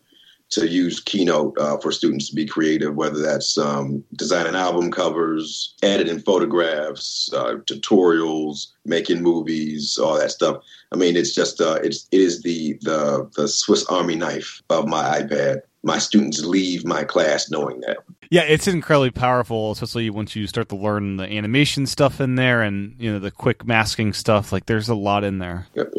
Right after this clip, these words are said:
Speaker 1: yep, yep.
Speaker 2: One of the things you're talking about with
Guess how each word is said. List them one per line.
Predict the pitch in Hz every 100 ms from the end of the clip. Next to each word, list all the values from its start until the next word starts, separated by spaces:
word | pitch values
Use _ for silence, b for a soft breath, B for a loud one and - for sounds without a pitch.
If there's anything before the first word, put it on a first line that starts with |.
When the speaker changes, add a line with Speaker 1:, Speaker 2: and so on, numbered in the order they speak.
| -
Speaker 1:
yep, | - -
yep. | 120 - - -
Speaker 2:
One | 147
of | 170
the | 160 135 127 _ _ -
things | 135 117
you're | 123
talking | 123
about | 113
with | 110